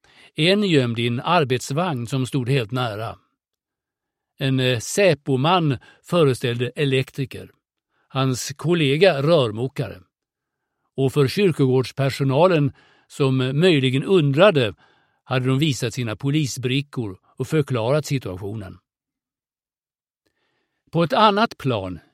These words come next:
vigseln, pågick alltså två ceremonier parallellt. En i kyrkans hägn in i sjuttonhundratalshelgedomen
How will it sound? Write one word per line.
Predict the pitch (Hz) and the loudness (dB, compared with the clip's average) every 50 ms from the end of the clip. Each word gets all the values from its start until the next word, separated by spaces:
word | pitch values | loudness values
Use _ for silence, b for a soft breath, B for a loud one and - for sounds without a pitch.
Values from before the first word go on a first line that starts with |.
| _ _ | _ _
vigseln, | - 131 143 160 147 - - - 135 113 90 87 85 - _ _ _ _ _ _ _ _ _ _ _ _ _ _ | -2 0 0 0 0 -2 -6 -6 -6 -6 -6 -8 -14 -18 _ _ _ _ _ _ _ _ _ _ _ _ _ _
pågick | - 185 208 185 180 196 - | 0 2 4 4 4 4 2
alltså | 190 165 165 - - 147 139 131 | 2 2 2 0 0 0 0 0
två | - - - - 175 214 180 135 110 107 101 | 0 -2 -6 -2 2 2 4 2 2 -2 -8
ceremonier | - - 147 131 123 135 151 151 135 113 110 107 98 | -8 -4 -4 -2 0 0 0 0 0 -2 -4 -6 -8
parallellt. | 95 - 131 131 127 127 143 160 156 95 92 - _ _ - - - _ _ _ _ _ _ _ _ _ _ _ _ _ _ _ _ _ | -8 -4 -4 -4 -2 -2 -4 -6 -6 -8 -10 -16 _ _ -20 -20 -20 _ _ _ _ _ _ _ _ _ _ _ _ _ _ _ _ _
En | - 165 190 208 175 156 | -4 -2 0 0 0 2
i | 143 131 127 127 117 b b b b b | 2 2 2 0 0 b b b b b
kyrkans | b - - 180 175 156 139 - 151 147 139 - | b -4 -2 0 0 0 0 0 0 0 -2 -2
hägn | - 185 180 135 113 101 95 104 | -2 -2 -2 -2 -2 -4 -6 -8
in | 113 117 113 117 | -6 -6 -4 -4
i | 117 117 98 b b b | -4 -6 -6 b b b
sjuttonhundratalshelgedomen | b - 185 190 165 143 - 135 120 120 117 113 110 - - 127 120 120 110 - 127 123 120 117 113 120 113 123 123 135 139 120 98 82 82 | b -4 -2 0 0 0 -2 -4 -4 -4 -4 -4 -6 -6 -4 -4 -4 -4 -4 -4 -4 -4 -4 -4 -4 -6 -4 -4 -4 -2 -4 -4 -6 -10 -16